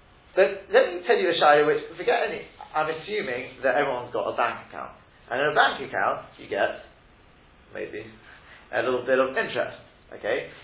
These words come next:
Now, for people like me who don't have that much in there, it's probably, it may, may, it may not even make it to the, to, up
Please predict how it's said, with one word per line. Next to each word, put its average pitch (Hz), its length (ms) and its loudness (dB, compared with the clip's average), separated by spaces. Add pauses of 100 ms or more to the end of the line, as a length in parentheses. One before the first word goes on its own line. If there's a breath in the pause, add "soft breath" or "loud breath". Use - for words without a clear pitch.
(120)
Now, - 240 -4
for 190 80 -8
people 190 240 -6
like 135 160 2
me 139 160 -2
who 131 80 0
don't 139 160 4
have 135 160 2
that 143 160 2
much 143 160 0
in 143 160 -2
there, 139 160 6
it's 139 160 -2
probably, 127 480 -4
it 120 240 -18
may, 127 240 -4
may, 127 160 0
it 127 80 -4
may 139 160 -2
not 127 80 2
even 127 160 -4
make 165 160 -2
it - 240 -6
to - 20 -12
the, 107 380 0
to, - 80 -16
up 117 160 2